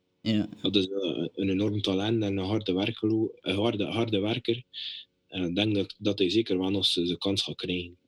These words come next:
Speaker 1: Ja, en de connectie kan ook wel helpen natuurlijk, hè, met zijn broer, die
Speaker 2: Natuurlijk.
Speaker 1: alhoewel nu ook, denk ik,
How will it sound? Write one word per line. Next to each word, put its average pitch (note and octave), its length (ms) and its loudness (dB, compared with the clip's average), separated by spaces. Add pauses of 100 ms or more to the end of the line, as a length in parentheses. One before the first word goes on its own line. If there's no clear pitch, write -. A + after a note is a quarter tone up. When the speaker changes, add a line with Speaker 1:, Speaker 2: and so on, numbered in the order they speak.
Speaker 1:
Ja, A2+ 300 0
en A#2 60 2
de A#2 100 0
connectie A2 400 0
kan G#2 200 2
ook G#2+ 120 -2
wel A2 160 2
helpen G#2 220 0
natuurlijk, G#2 380 0
hè, G2+ 80 2
met G#2 120 2
zijn G2+ 160 2
broer, G#2+ 220 2
die - 20 0
Speaker 2:
Natuurlijk. A2 300 2
Speaker 1:
alhoewel G#2 400 0 (100)
nu G#2+ 240 0
ook, C#3 240 0
denk D#3+ 180 0
ik, - 60 -18